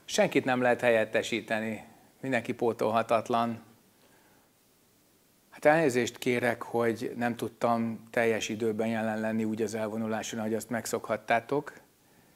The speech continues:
de ez az első dharma beszéd, amit friss apaként tartok, és az érzése az úgy leírhatatlan. Tehát ebben voltam illetékes, ugyanis, ö,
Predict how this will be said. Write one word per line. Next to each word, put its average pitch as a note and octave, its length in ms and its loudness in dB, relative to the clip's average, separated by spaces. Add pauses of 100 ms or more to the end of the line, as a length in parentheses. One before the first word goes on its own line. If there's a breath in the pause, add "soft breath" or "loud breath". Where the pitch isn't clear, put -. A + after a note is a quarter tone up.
(640 soft breath)
de A#2+ 520 2 (760 loud breath)
ez D3 140 4
az B2+ 120 4
első B2+ 400 4
dharma A#2 340 4
beszéd, A2+ 380 0
amit A2+ 240 -2
friss - 340 -2
apaként G#2+ 640 -6
tartok, A2+ 420 0
és A2+ 140 -4
az A2+ 120 -2
érzése A#2 480 0
az A2 100 0
úgy A2 260 -4
leírhatatlan. G2 920 -4 (200)
Tehát A#2 240 -6
ebben B2+ 320 2
voltam A2 340 0
illetékes, A#2 840 -2 (720 loud breath)
ugyanis, A#2+ 640 -2
ö, B2 320 -2